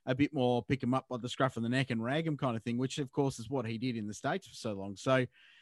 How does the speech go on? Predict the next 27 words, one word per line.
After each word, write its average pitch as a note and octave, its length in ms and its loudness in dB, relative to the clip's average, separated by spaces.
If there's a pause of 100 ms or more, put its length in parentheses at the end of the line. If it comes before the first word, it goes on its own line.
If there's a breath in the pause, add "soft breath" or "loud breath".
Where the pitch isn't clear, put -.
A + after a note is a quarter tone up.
(180 soft breath)
um, C#3 320 4
it D#3+ 120 4
was D#3 140 4
interesting D#3+ 380 2
getting C3 240 2
his D#3 180 0
feedback A#2+ 480 0 (120)
from A#2 220 -4
that. A#2+ 240 -2 (400)
Uh, A#2+ 300 -2
and C3 140 0
the C#3+ 80 4
other D#3+ 160 2
part B2+ 240 2
I A#2+ 80 0
really A#2+ 260 0
took - 160 -10
out G#2+ 140 -4
of G#2+ 80 -8
it F#2 80 -8
was G#2 140 -10
Garth A#2+ 320 -2
down A2+ 140 -2
at G2 80 -6
the F#2+ 60 -8
hairpin. G2+ 580 -4
I A#2 200 -8